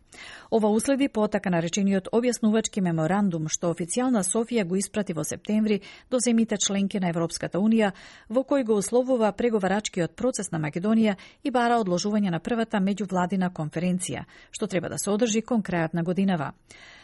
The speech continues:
Во меморандумот, официјална Софија наведува дека има неколку отворени прашања меѓу Бугарија и Македонија, а за македонскиот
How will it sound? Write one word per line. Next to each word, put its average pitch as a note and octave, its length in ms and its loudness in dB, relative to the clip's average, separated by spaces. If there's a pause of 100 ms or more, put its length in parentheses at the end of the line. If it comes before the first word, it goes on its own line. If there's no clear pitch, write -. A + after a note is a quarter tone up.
(120)
Во B3+ 180 4
меморандумот, B3 1000 2
официјална G#3 580 0
Софија A#3+ 400 0
наведува A3 400 2
дека F#3 240 -2
има G#3+ 160 4
неколку A#3+ 380 0
отворени G3+ 480 0
прашања G3 500 -2
меѓу D#3+ 260 -4
Бугарија F3+ 560 -2
и F3+ 100 -4
Македонија, F#3+ 580 0 (400)
а A3+ 100 2
за G#3+ 100 2
македонскиот E3+ 640 -2